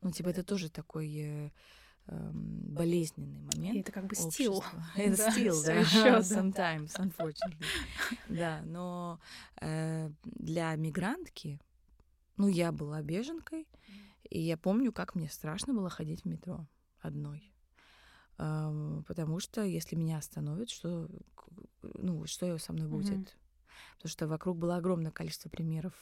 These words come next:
Speaker 1: в комьюнити, где задерживали, мою маму в обезьянник сажали. Я лично прошла, моя семья прошла и мое окружение. И поэтому я понимаю, почему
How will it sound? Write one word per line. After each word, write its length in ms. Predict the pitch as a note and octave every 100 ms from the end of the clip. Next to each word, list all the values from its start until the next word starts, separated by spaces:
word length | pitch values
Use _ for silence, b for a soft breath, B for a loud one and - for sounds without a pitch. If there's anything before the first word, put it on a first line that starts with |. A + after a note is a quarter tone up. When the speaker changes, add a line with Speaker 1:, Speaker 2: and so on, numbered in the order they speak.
| -
Speaker 1:
в 140 | -
комьюнити, 720 | - D3 E3 D4+ F#4 - D4 B B B B -
где 360 | D3+ D#3 D3+
задерживали, 760 | D#3 D#3 D3+ A3+ B3 A3+ G#3+ F3+
мою 200 | D3 D3
маму 240 | D#3+ B3
в 60 | A#3+
обезьянник 500 | G#3+ G#3 G#3+ G3+ F#3
сажали. 540 | - F3 F3 E3+ E3 - _
Я 240 | D#3+ F3+ F#3+
лично 360 | F3+ - -
прошла, 340 | - E3 - D#3+
моя 280 | D#3 - E3
семья 400 | - E3 F3 F#3
прошла 500 | - E3 - D#3+ D3+
и 360 | D#3 D3+ D3+
мое 340 | D3+ D#3 D#3+ D#3
окружение. 600 | - F3 G3 D4+ D4+ A3 B B B
И 60 |
поэтому 260 | F#3+ A#3 A#3
я 60 | F#3+
понимаю, 440 | F3 F#3+ A3 F#3
почему 600 | - D#3 - F3 D#3+ D3+